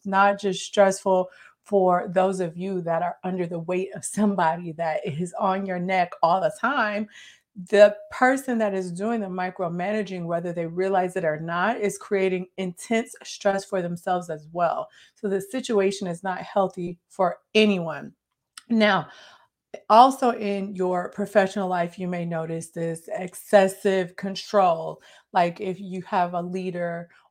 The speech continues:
or someone you work with that i-, it scrutinizes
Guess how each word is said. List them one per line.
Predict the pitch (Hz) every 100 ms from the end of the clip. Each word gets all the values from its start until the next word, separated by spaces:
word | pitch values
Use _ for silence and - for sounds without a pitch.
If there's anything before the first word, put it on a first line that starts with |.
| -
or | 190
someone | - 190 175 170
you |
work | 165 170 170
with | 170 160 170
that | 175 160 165
i-, | - - -
it | 190
scrutinizes | 196 - - 233 262 202 180 180 175